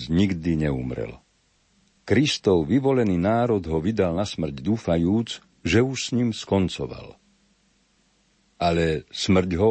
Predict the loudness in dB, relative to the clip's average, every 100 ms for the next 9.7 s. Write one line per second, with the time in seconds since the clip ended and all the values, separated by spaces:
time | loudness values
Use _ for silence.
0 | 2 -2 -2 -4 -6 -12 -16 -18 _ -20
1 | -10 0 2 4 4 2 2 0 -2 -2
2 | -4 -4 -4 0 0 0 -8 _ _ _
3 | _ _ _ _ -20 -20 -4 2 2 2
4 | -2 0 0 2 0 0 0 2 2 2
5 | 0 2 0 2 0 -2 -4 -4 -2 0
6 | 2 2 2 2 0 0 -2 0 0 -2
7 | -2 -2 0 -2 0 -2 0 0 2 0
8 | -2 -10 -12 -2 2 2 2 0 0 0
9 | -2 -2 0 0 -2 -16 -20